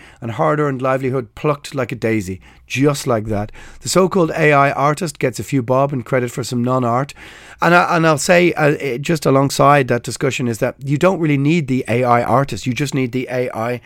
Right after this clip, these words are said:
platform. You just need Midjourney. So you can cut out the middleman entirely. You don't need to be a painter. You just literally, with, with Midjourney, you just type in, uh, the, the paragraph, the description of what you want, and out it comes. So if you put in,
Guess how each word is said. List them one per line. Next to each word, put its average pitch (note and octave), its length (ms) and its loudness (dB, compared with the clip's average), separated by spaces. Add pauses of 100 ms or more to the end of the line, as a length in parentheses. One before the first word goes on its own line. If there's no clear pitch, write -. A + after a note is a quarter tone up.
(300)
platform. C#3 520 -4
You B2 120 -4
just C#3+ 180 -2
need D3 340 4
Midjourney. A#2+ 640 -4 (1080)
So - 120 0
you E3+ 160 2
can D3+ 160 -4
cut D#3+ 160 -2
out D3 100 4
the C3+ 80 -4
middleman C3+ 340 2
entirely. A#2 600 2 (360)
You D3+ 80 -4
don't D#3 200 2
need E3 160 0
to - 60 -10
be C3+ 80 -2
a A#2+ 40 -4
painter. C#3+ 320 -6
You B2 140 -6
just C#3+ 200 -6
literally, D3+ 340 -2
with, C#3 200 0 (320)
with D3 220 0
Midjourney, D#3+ 440 0
you C#3 120 2
just C#3+ 180 -6
type D#3 380 -2
in, C#3+ 140 -2
uh, B2+ 440 -8
the, B2 260 -6 (100)
the A#2+ 260 -6
paragraph, C#3 500 -2
the B2+ 80 -10
description C#3 500 -6
of B2 80 -4
what A#2 120 -4
you A#2 80 -4
want, D#3 240 -2
and G#2+ 100 -6
out C3 220 0
it - 80 -6
comes. E3+ 240 -2
So F3 80 -2
if D3+ 100 -6
you B2+ 80 -4
put D3 220 -2
in, G3 260 0